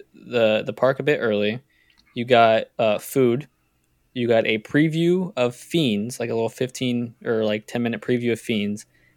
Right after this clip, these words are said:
And then, if I remember correctly, you got two hours of front of the line fear, like, like a two hour quick queue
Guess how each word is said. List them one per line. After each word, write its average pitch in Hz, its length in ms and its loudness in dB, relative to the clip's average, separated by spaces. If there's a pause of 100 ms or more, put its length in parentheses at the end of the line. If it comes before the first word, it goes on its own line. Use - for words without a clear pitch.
(140)
And 123 220 0
then, 135 420 2 (580)
if 123 120 2
I 123 40 8
remember 143 220 4
correctly, 117 560 2
you 113 180 -4
got 110 300 0
two 151 180 0
hours 139 420 4
of 113 480 -2
front 131 240 -2
of 127 60 0
the 120 40 2
line 113 340 0
fear, 104 440 -4 (100)
like, 110 320 -6
like 110 200 -4 (100)
a 117 80 -4
two 143 200 -2
hour 127 140 2
quick - 220 -4
queue 101 260 -8